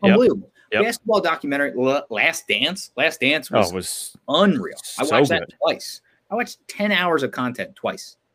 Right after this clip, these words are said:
Speaker 1: Oh, the Jimmy V,
Speaker 2: Jimmy
Speaker 1: thirty for
Speaker 2: V.
Speaker 1: thirty.
Speaker 2: Jimmy
Speaker 1: Yeah.
Speaker 2: V's fantastic.
Speaker 1: Yeah, they're great.
Speaker 2: Uh,
Speaker 1: They're
Speaker 2: the
Speaker 1: great.
Speaker 2: U N L V one with Turkington or whatever his
Speaker 1: Ah,
Speaker 2: name
Speaker 1: yes.
Speaker 2: was.
Speaker 1: Yeah, yeah, yeah.
Speaker 2: Unbelievable.
Speaker 1: Yep.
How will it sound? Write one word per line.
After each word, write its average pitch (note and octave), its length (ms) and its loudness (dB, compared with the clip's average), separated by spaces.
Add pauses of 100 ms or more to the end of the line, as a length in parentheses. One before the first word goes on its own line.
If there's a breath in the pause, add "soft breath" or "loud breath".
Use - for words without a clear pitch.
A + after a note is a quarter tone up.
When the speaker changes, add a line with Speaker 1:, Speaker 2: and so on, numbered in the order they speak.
(300)
Speaker 1:
Oh, - 160 -10 (460 loud breath)
the G#2+ 80 -4
Jimmy G#2+ 320 0
V, G#2 500 0 (340)
Speaker 2:
Jimmy D3 160 -4
Speaker 1:
thirty G#2+ 220 4
for - 80 4
Speaker 2:
V. - 60 0
Speaker 1:
thirty. G3+ 300 2 (120)
Speaker 2:
Jimmy E3+ 180 -10
Speaker 1:
Yeah. E3 120 -2
Speaker 2:
V's E3 140 -6
fantastic. C#3+ 600 -4
Speaker 1:
Yeah, E3 340 -8
they're G#2+ 100 -2
great. F2 240 -8 (500)
Speaker 2:
Uh, B2 200 2
Speaker 1:
They're A2+ 80 0
Speaker 2:
the G#2 60 -6
Speaker 1:
great. B2 120 -2
Speaker 2:
U C#3+ 100 6
N C#3+ 100 4
L C3+ 160 2
V B2 240 2
one D3 360 2
with G#2+ 220 -4
Turkington C#3 560 -2
or C#3 60 -2
whatever A2+ 360 4
his A2 80 4
Speaker 1:
Ah, G2 60 2
Speaker 2:
name F2+ 100 -2
Speaker 1:
yes. G#2+ 240 0
Speaker 2:
was. - 320 -6 (140)
Speaker 1:
Yeah, G2+ 180 0
yeah, G2+ 280 0
yeah. F#2 120 0 (140)
Speaker 2:
Unbelievable. C#3+ 720 2 (200)
Speaker 1:
Yep. G2+ 180 -4